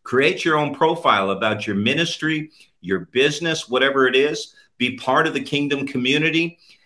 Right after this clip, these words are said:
and just connect with us, the training, the different things that are, that are coming up. And, and we have small groups. We, we have a lot of different things that are happening. Prayer nights. This Sunday night, eight P M Central Time,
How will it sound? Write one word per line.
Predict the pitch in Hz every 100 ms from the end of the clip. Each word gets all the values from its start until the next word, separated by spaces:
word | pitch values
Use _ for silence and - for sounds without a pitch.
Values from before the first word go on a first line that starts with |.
| _
and | 113 113 110 101
just | 131 131 -
connect | 120 139 -
with | 151 151
us, | 147 135
the | -
training, | 202 - 139 147 151 151 151 143
the | 107
different | 92 135 160 139 -
things | 139 143 135 127
that | 113
are, | 95 - _ _
that | 107 101
are | 104
coming | - 131 143 139 135
up. | 139 143 127
And, | 101 104
and | - 98
we | 101
have | 85
small | - 120 127 143
groups. | 135 143 147 147 -
We, | 107 101 98 - _ 101
we | 107
have | 101
a | 87
lot | 95 104 131
of | 147
different | 139 147 120
things | 127 127 120
that | 113
are | 104
happening. | 110 107 95 85
Prayer | - 135 147
nights. | 147 147 147 - - _ - _ -
This | 110 160 160 -
Sunday | - 151 147 139 139
night, | 139 123
eight | 113 127 139
P | 147 139
M | 131
Central | 117 - 143 139 123
Time, | 117 117 113 113 117